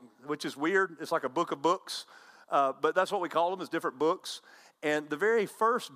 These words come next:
book in the Bible is a book called Genesis, and you may have heard of that before. And you may be unaware of what the word Genesis means, but it actually means beginning. And so it's the book of the beginning. And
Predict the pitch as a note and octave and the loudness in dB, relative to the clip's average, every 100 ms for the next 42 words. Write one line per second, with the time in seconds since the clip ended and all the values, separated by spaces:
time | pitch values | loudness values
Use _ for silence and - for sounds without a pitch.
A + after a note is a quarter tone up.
0 | A#2 F#3 G3 - D3+ D3+ C3+ C3+ C#3 C#3+ | 0 0 0 -4 -6 0 4 4 2 -2
1 | C3+ B2+ C3 D#3+ D#3 - D3 C#3 B2 - | -4 -6 -2 -2 -2 -2 0 0 -4 -2
2 | E3 D#3 - A#2 C3+ B2+ C#3 C#3 B2+ C#3+ | -2 -2 -6 -8 -8 -4 -2 0 0 -2
3 | B2+ B2 A2+ B2+ A#2+ C3+ - - - _ | 0 -2 -4 -2 0 -2 -6 -20 -20 _
4 | _ D#3 F#3 G3 F#3+ F#3 E3+ E3 G3 F3 | _ -4 0 0 0 -4 0 2 2 0
5 | E3+ D#3+ C#3+ - D3 D3 A#2+ C#3 D#3+ - | 2 2 -2 -4 0 -2 0 -4 -4 -6
6 | A2+ B2 C3+ C#3+ E3+ - C#3+ B2+ A#2 A2+ | -8 -6 -2 -2 -2 -4 -8 -8 -8 -10
7 | A#2+ D#3 D#3 F#2+ F#2 - _ - - - | -4 -2 -2 -6 -14 -20 _ -20 -20 -20
8 | - D#3 - E3+ E3 E3 - D3 C#4+ C#4+ | -4 -4 0 0 0 -4 -4 -2 0 0
9 | F#3+ D#3+ D3 C#3 D#3+ C3 F#2+ - - _ | -2 -4 -6 -2 -2 -2 -8 -18 -20 _
10 | _ - - _ - D#3 D#3 | _ -20 -20 _ -2 0 0